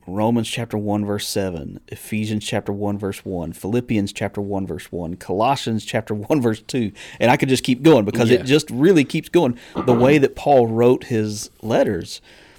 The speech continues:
Speaker 1: over and over and over and over again, it says,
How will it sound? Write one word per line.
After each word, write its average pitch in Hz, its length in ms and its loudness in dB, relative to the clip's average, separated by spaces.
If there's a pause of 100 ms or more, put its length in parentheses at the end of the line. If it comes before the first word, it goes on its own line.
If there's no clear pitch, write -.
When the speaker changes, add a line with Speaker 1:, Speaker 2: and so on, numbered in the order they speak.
(200)
Speaker 1:
over 135 440 4
and 107 80 0
over 123 340 4
and 95 120 -4
over 120 340 2
and 101 80 -2
over 117 300 4
again, 110 340 0
it - 100 -6
says, 117 360 2